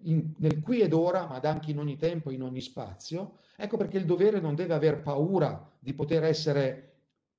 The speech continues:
mostrato, dimostrato, reso evidente, così come ogni passo del fare e dell'agire amministrativo. Il capitolo ottavo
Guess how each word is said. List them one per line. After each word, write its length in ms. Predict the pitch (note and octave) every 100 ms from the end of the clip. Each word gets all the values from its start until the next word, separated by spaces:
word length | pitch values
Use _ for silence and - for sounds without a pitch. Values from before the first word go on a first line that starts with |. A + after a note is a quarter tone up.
| _ -
mostrato, 760 | D3+ D3+ - F3 G3+ G#3+ G3+
dimostrato, 840 | C3+ C#3+ C#3+ - D#3 D#3+ G3 F3+ C#3
reso 300 | F#3 G3 F3
evidente, 1000 | D#3 D#3+ F3+ G#3 A3+ G#3 A#3 A#3+ - -
così 300 | - E3+ F3+
come 260 | A#3+ F#3+ E3+
ogni 300 | E3 E3 D#3
passo 880 | D#3 F3+ D#3 - - F#3 F3+ F3+ - -
del 280 | D3 D#3
fare 760 | D3+ - F3+ F#3 F#3+ F#3+ F3+ F3+
e 80 | C3
dell'agire 480 | C#3 C#3 B2 D3+ C#3+
amministrativo. 800 | B2 B2 G2+ G#2+ A2 G#2+ F#2 - _ _ _ _ _ _
Il 120 | G2+
capitolo 440 | G2 C3 D#3+ D#3+ D3
ottavo 600 | D3+ D3 A#2 G#2+ A#2+